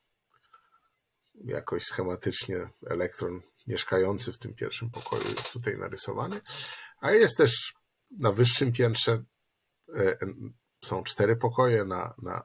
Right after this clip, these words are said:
na, na piętrze n-tym jest tych pokoi n kwadrat. E, jeden z tych pokoi ma kształt podobny do, do, do, do tego pokoju piętro niżej, tylko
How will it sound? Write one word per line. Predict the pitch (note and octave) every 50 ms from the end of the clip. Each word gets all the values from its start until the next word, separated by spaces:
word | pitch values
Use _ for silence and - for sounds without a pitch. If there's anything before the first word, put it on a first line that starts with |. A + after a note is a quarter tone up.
| -
na, | F2 F2 E2+ E2+ E2 - -
na | - -
piętrze | - - - G2 F2+ F#2 G2 - - G2 G2 A#2+ - _ _ _ _ _ _ _
n-tym | - G2+ G#2 A2 A2 A2 - G2 F#2+
jest | F#2+ F#2+ - - - -
tych | - - -
pokoi | _ - - - - - F#2+ F#2 - -
n | - F#2 - -
kwadrat. | - - - E2+ F#2+ A2+ C#3+ D3 - _ - - - - - - - - - - - - - - - - - _ _ _ _ _ _ _ _ _ _ _ _ - - _ - D4 -
E, | - - -
jeden | - - A#2+ A#2 A2+ A#2 A#2+ A#2+ A#2+ A#2 A#2+ A#2 A2 A2 G#2+ G#2+ G#2
z | G2+ - -
tych | - A#2 -
pokoi | - - - - G2+ G2+ G2+ G2 F#2+ F2+
ma | F#2+ F#2 F2 F2 F2
kształt | - - - - - G2+ F#2 F#2 F2 - - - - _ _ _ _ _ _ _
podobny | - - G#2+ G2+ A2+ A2 G#2+ F#2 F#2+ F#2 F2+ F2 E2+
do, | E2 E2+ D#2 D#2 - _ _ -
do, | - -
do, | - F2+ - -
do | - - -
tego | - - - - A#2+ A#2
pokoju | - - - - - - F#2+ F2+ E2 -
piętro | - - F2+ E2 E2 - - F2
niżej, | F2 F#2+ A2 A2 C3+ F#3 F3 C#3+
tylko | C3 B2 A2+ A2 G#2+ G2 F#2+ -